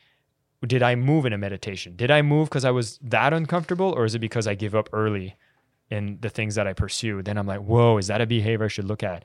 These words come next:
Am I actually waking up at the time they said, or am I gonna snooze in?" 'Cause they're not gonna really check, but they kinda do. And sometimes they'll come knock at your door if they don't see you meditating. So how accountable are you to yourself? And that reflection comes to you with no excuse,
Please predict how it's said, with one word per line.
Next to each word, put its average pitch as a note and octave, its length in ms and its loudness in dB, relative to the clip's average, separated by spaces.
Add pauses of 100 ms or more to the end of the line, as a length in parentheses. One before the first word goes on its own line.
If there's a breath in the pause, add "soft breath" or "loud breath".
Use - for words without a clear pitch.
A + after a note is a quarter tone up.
(240 loud breath)
Am A#2+ 120 0
I E3+ 100 4
actually G3+ 240 0
waking E3 340 -2
up D3+ 100 -2
at A#2 80 -2
the G#2+ 80 -4
time A2 280 -8
they G#2+ 100 -4
said, B2 240 -4
or G#2 80 -2
am G#2 100 -2
I A#2+ 80 0
gonna A#2+ 160 -2
snooze G#2+ 400 -4
in?" A2 160 -4
'Cause G2 220 -8 (240 soft breath)
they're C#3 100 -6
not A#3+ 140 -2
gonna C3 160 -2
really C3+ 320 -4
check, F3+ 240 -6
but A#2+ 80 -4
they G#2+ 100 -2
kinda C3 340 -4
do. D3+ 300 -2 (220 soft breath)
And A2 120 -4
sometimes A#2+ 380 0
they'll A#2+ 80 4
come A2+ 220 -2
knock G#2+ 200 0
at A2+ 140 -6
your A2 80 -6
door G#2+ 160 -2
if A#2 80 -2
they G#2+ 80 -4
don't G#2 180 -4
see - 260 -6
you C3 260 -4 (240 soft breath)
meditating. C3+ 580 -2 (240 soft breath)
So A#2 320 2
how D#3 280 2
accountable C3 460 0
are G#2 100 4
you A2 100 0
to A2 80 -2
yourself? F#2+ 640 -4 (460)
And G#2+ 220 -2
that B2 340 6
reflection A2+ 840 -2
comes B2+ 340 -2
to B2+ 100 -2
you C3 160 0
with A2+ 200 -4
no A2 280 2
excuse, A#2 640 -4